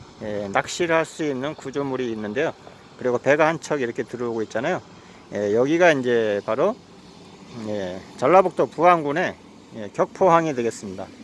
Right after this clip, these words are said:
격포항이 돼갖고 이쪽이 북방파제, 저기 다기봉섬, 다비-, 다기봉산, 그게 저기 봉수산인가 그래요, 저게. 그리고 그 밑으로, 예, 채석강이라고 하는,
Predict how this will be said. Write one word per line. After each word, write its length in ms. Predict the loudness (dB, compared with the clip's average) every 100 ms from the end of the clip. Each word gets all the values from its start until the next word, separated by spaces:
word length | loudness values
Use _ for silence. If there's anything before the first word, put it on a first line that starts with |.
| -20 -20 -12
격포항이 580 | -10 -8 0 4 4 2
돼갖고 460 | 0 0 0 -4 -6 -12 -20 -14 -10
이쪽이 400 | 0 2 4 2
북방파제, 960 | 0 -2 0 -2 -2 2 2 2 -4 -6 -20 -20 -20 -20 -12
저기 260 | -8 -6
다기봉섬, 1040 | -4 0 0 0 -2 -4 -4 -4 -4 -8 -10 -14 -12
다비-, 380 | -4 -4 -4 -8 -12 -20 -4
다기봉산, 1900 | 2 4 4 2 0 -2 -2 -2 -2 -4 -10 -16 -20 -20 -20 -6 -2 -2 -4 -18 -20 -20 -20 -20 -20 -10
그게 160 | -8
저기 200 | -6 -4
봉수산인가 800 | -6 -4 -2 0 2 2 2 0
그래요, 220 | -2 -4 -6
저게. 400 | -8 -8 -8 -8 -14 -20 -20 -16
그리고 260 | -10 -4 0
그 60 |
밑으로, 500 | 0 2 4 4 2 -2 -10 -6
예, 140 | -6
채석강이라고 840 | -2 0 2 4 2 2 0 0
하는, 260 | -4 -6 -10